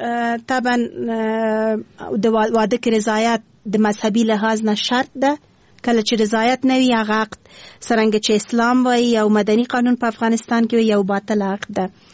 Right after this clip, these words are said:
راځو هغه رسم رواج د، اه، دیني لحاظ نه.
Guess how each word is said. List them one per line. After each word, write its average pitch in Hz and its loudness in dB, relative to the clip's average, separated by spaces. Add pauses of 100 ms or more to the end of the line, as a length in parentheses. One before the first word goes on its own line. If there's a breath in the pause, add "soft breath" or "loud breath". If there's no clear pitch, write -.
(580 loud breath)
راځو 285 2 (100)
هغه 285 0
رسم 240 0
رواج 220 0
د، 220 -6
اه، 214 2
دیني 240 2
لحاظ 202 0
نه. 202 0